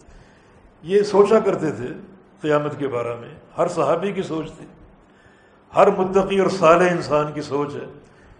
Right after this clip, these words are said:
کہ قیامت کے دن کیا بنے گا، نجات کیسے ہوگی، یہ بھی سوچا کرتے تھے۔ آخر ایک دن ایک چیز سوچ لی اور سوچ کر نبی علیہ السلام کے پاس آئے۔ انس بن مالک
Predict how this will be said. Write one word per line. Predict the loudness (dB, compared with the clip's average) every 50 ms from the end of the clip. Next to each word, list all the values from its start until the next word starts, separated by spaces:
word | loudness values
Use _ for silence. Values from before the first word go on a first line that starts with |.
| -20 -16 -12
کہ | -10 -8 -2
قیامت | 0 2 2 2 0 -2 -6 -8 -8
کے | -10 -8
دن | -8 -8 -8 -4
کیا | -2 -2 -2
بنے | -2 -4 -8 -8 -8 -10
گا، | -8 -10 -10 -10
نجات | -8 -4 -2 -2 -2 -2 -4
کیسے | -8 -8 -6 -6 -6
ہوگی، | -6 -6 -6 -8 -10 -14 -18 -20 -20 -20 _ _ _ _ _ -20 -20 _ _ _ _ _ -2
یہ | 0 0
بھی | 0 0
سوچا | 0 0 0 2 2 2
کرتے | 2 0 -2 -4 -6 -8 -12
تھے۔ | -14 -14 -18 -20 -20 -20 -20 -20 _ _ _ _ _ _ _ _ _ _ _ -4
آخر | -2 -2 -2 -2 -4
ایک | -2 -2 -2 -2 -2 -2
دن | -4 -4 -4
ایک | -6 -8 -8 -10
چیز | -10 -10 -8 -4
سوچ | -4 -4 -4 -4 -6
لی | -10 -10 -12 -14 -18 -20 -20 -20 _ _ _ _ _ _ _ -20 -20 -20 -20 -18 _
اور | -12 -10
سوچ | -10 -8 -4 -2 0 0 0 -2
کر | -2 -4 -4
نبی | -4 -4 -2 -2
علیہ | 0 -2
السلام | 0 0 -2 -2 -4 -4
کے | -8 -10
پاس | -10 -10 -12 -12 -12
آئے۔ | -14 -16 -16 -16 -20 -20 -20 -20 -20 -20 -20 _ _ _ _ _ _ _ _ -10
انس | -8 -8 -8 -8 -10
بن | -12 -12 -10
مالک | -6 -6 -4 -4 -6 -8